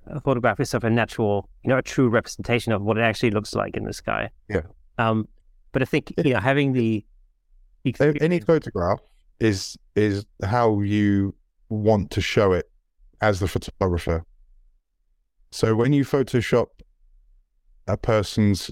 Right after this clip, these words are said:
Speaker 2: skin for a magazine, you're altering it slightly, but it's still the person and the place, isn't it?
Speaker 1: Oh,
Speaker 2: So
Speaker 1: sure.
Speaker 2: you think
Speaker 1: Yeah.
Speaker 2: about it,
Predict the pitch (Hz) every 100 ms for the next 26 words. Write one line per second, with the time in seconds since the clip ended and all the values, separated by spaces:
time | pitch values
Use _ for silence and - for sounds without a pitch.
0 | - - - 107 95 95 - 98 90 95
1 | 87 90 90 92 151 _ _ - _ _
2 | _ _ _ _ _ - 107 107 117 123
3 | 123 107 90 - - 95 90 87 95 104
4 | 101 78 - - 127 123 104 101 - 113
5 | 104 90 107 98 98 98 101 101 90 107
6 | 87 80 95 87 87 - _ _ - -
7 | _ - - 160 135 101 101 - 147 98
8 | 120 117 110